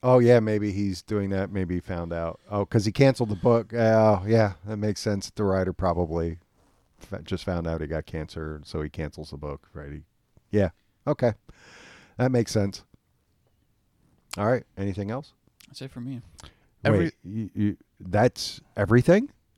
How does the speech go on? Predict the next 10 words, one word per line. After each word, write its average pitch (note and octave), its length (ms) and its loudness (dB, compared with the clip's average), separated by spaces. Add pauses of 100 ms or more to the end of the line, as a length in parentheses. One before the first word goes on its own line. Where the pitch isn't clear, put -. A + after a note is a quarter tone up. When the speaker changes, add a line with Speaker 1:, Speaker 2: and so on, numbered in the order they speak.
(800)
Speaker 2:
And C3+ 140 -14
that D#3 80 -8
is C3+ 120 -10
everything C3+ 500 -6
that B2+ 80 -6
I B2 60 -6
read. C3 240 -8 (680)
Speaker 1:
Except F#2+ 320 0
Speaker 3:
Nothing. C#3 80 -10
Speaker 1:
for G2 440 6